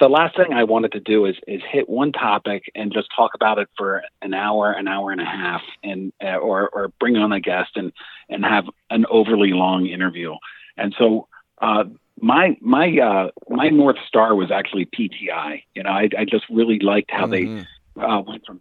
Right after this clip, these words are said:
Speaker 1: topic to topic. They gave informed opinions. Um, both Tony Kornheiser and Michael Wilbon are, are old reporters, you know, and so they brought a sort of newspaper sensibility to it. They would bring on interviews, and it would be five good minutes.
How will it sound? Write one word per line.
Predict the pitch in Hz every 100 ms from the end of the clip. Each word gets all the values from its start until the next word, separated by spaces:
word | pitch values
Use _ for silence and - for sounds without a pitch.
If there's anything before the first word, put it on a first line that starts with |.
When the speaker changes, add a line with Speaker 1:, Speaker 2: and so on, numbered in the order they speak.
| -
Speaker 1:
topic | 123 135 135
to | 117
topic. | - 120 117 123 113 - _ _ -
They | 95
gave | 117 107 95
informed | 101 92 - 110 113 120 113
opinions. | - 120 113 120 120 117 - - - -
Um, | 101 98
both | 120 117 -
Tony | 123 120
Kornheiser | 110 117 113 113 110
and | 110
Michael | 110 101
Wilbon | 104 110 117 113
are, | 101 -
are | 104 107
old | 113 110 107
reporters, | - - 110 113 117 - 110
you | 107
know, | 120
and | 113
so | 104
they | 104
brought | 107 107
a | 101 -
sort | 110 101
of |
newspaper | 104 110 - 120 113 -
sensibility | 110 - - 101 110 110 120
to | 117
it. | 113 _ _ _ _ _ -
They | 117
would | 110 120
bring | 123 123
on | 120 104
interviews, | 110 117 110 117 113
and | 113
it | 101
would | 98
be | 98 - -
five | 98 117 -
good | 117 107
minutes. | 101 110 120